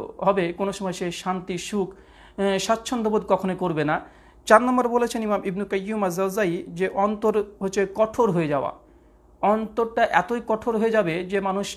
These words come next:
যদি, আহ, মানে কেউ যদি মানুষের সামনে মানুষকে হত্যা করে, তাও তাকে তেমন কিছু ভয় মনে হবে না, ওটা খারাপ কাজ মনে হবে না। যেমনটি সমাজে হচ্ছে যে মানুষকে হত্যা করছে, মানুষ দেখছে, মানুষ সেলফি তুলছে।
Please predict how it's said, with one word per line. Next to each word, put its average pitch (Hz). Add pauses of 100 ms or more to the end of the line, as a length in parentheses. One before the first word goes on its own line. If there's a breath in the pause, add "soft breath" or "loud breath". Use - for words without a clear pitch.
যদি, 185
আহ, -
মানে 175
কেউ 202
যদি 196
মানুষের 180
সামনে 185
মানুষকে 190
হত্যা 185
করে, 175
তাও 208
তাকে 185
তেমন 185
কিছু 185
ভয় 175
মনে 165
হবে 160
না, 156 (320 loud breath)
ওটা 190
খারাপ 196
কাজ 175
মনে 160
হবে 160
না। 160
যেমনটি 220
সমাজে 180
হচ্ছে 170 (320 loud breath)
যে 190
মানুষকে 220
হত্যা 226
করছে, 220
মানুষ 196
দেখছে, 196
মানুষ 190
সেলফি 208
তুলছে। 175